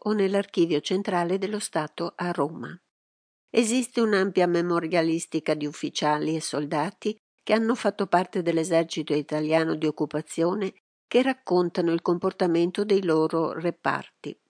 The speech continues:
Alcune di queste memorie sono state pubblicate, anche se spesso da associazioni o piccole case editrici locali.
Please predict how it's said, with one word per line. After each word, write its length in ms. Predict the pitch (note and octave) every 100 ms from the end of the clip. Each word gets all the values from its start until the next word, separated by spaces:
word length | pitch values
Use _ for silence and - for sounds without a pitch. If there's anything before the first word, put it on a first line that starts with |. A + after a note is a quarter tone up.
| - - - _
Alcune 500 | G3+ G3+ G#3 G3 F#3+
di 140 | F3
queste 400 | - E3+ - E3+
memorie 600 | E3 G3+ G#3 G3+ G#3 G#3
sono 300 | G#3 F#3+ F#3
state 400 | F3+ F#3+ F3+ F3+
pubblicate, 1040 | D#3 E3+ E3 E3 D#3+ E3 D3+ D3 - G#3 - - _
anche 300 | A3+ A#3 B3
se 180 | A3+ G#3
spesso 580 | - - F3 E3+ - F3
da 140 | E3+
associazioni 960 | E3+ - F3 - E3+ - F3+ F#3 G#3+ A3
o 140 | - F#3+
piccole 600 | - F3+ _ F3+ F#3 -
case 360 | E3+ E3 F3
editrici 680 | E3 D#3+ D#3+ F3 D#3+ D#3 D#3+
locali. 580 | D#3 D3+ - C#3+ C#3